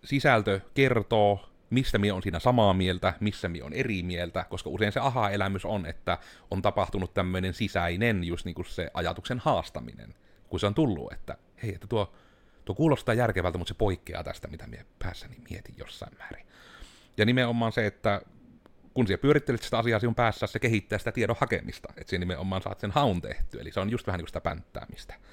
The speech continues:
Josta tullaankin sitten siihen, että kappas, kun tämmönen palvelu kuin vaikka psykoterapia, tai coachaaminen, tai lyhytterapia, niin se nimenomaan on se, mikä tekee sitä, että se haastaa niitä ajatuksia.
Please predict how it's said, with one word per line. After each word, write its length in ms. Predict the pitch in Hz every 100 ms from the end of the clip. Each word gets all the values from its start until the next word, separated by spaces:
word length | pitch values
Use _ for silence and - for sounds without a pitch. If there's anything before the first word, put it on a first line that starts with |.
| - - - - -
Josta 300 | 127 147 110
tullaankin 420 | 123 113 98 90
sitten 320 | 98 - 87
siihen, 340 | 85 92 - -
että 220 | - -
kappas, 580 | 113 120 - - 82 -
kun 140 | -
tämmönen 420 | - 147 131 117 110
palvelu 440 | 127 113 95 90
kuin 200 | - 90
vaikka 340 | 82 80 - - - - -
psykoterapia, 1040 | - 87 - 110 117 123 117 113 - 113 110 - - -
tai 160 | 87 -
coachaaminen, 960 | 87 78 85 - - 104 107 110 110 110 - -
tai 180 | - 80
lyhytterapia, 920 | 80 113 - - 110 107 - 107 107 - - - -
niin 100 | 143
se 60 |
nimenomaan 500 | 170 123 95 117 123
on 160 | 135 123
se, 180 | 139 120
mikä 240 | 117 120
tekee 300 | 120 127 117
sitä, 220 | 107 117 107
että 180 | -
se 100 | 113
haastaa 580 | 113 135 117 - - 104
niitä 320 | 107 110 110
ajatuksia. 720 | 113 107 90 - - - -